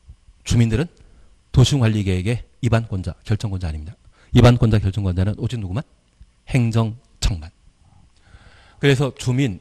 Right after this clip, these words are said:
이해관계인은 도시의 성장 발전을 도모하기 위해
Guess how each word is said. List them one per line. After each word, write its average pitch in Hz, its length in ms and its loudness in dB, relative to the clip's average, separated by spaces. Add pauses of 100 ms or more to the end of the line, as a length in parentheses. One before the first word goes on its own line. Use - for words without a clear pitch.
이해관계인은 117 800 -4 (640)
도시의 131 360 0
성장 175 400 -6
발전을 107 500 -6
도모하기 101 680 -6
위해 87 140 -4